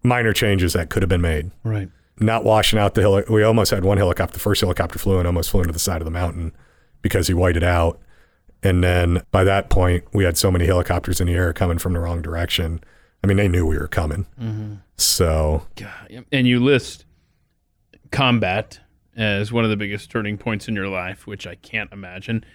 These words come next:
Speaker 2: And the other being fatherhood, which obviously is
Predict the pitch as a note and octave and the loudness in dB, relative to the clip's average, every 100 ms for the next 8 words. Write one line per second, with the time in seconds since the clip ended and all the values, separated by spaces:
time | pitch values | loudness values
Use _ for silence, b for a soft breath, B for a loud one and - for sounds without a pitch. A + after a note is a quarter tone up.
0 | b b b b b _ B2+ A#2+ A2+ A#2 | b b b b b _ 0 2 4 4
1 | A2+ A2 G#2+ G#2 G#2 - - B2+ C3 G#2 | 2 2 0 0 -4 -8 -2 0 2 0
2 | G#2 F#2 G#2 G#2 _ _ _ _ _ _ | -2 -4 -6 -10 _ _ _ _ _ _
3 | - B2 G#2 - - A#2+ A#2+ A2 A#2 A2 | -2 0 0 -4 -6 -4 -2 -4 -6 -8
4 | A#2 A#2 A2 A2 - | -2 0 0 -4 -8